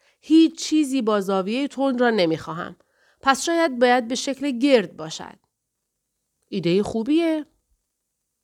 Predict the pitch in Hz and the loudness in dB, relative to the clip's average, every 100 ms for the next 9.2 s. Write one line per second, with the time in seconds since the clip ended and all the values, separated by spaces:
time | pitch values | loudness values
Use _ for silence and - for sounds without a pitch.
0 | _ - 392 440 466 294 254 247 247 247 | _ 0 2 2 0 -2 -2 0 2 2
1 | 262 294 311 - _ _ _ 403 403 339 | 2 0 -2 -8 _ _ _ -2 0 0
2 | 330 339 349 311 349 302 254 214 208 220 | 0 0 2 0 0 2 2 2 2 2
3 | 233 - 220 254 233 208 196 190 190 208 | 0 0 2 4 4 2 0 -2 -4 -4
4 | 185 190 202 226 240 _ _ _ _ _ | -4 -4 -6 -8 -14 _ _ _ _ _
5 | _ _ _ _ - 185 175 220 247 233 | _ _ _ _ -4 0 2 4 2 0
6 | 214 202 233 233 - 285 294 277 247 _ | 0 2 2 -2 -6 -6 -6 -6 -8 _
7 | _ _ _ _ _ _ _ _ _ - | _ _ _ _ _ _ _ _ _ -2
8 | 349 370 370 277 214 214 - 214 269 285 | 2 4 4 2 2 0 -2 -2 -2 -2
9 | 285 285 | 0 -2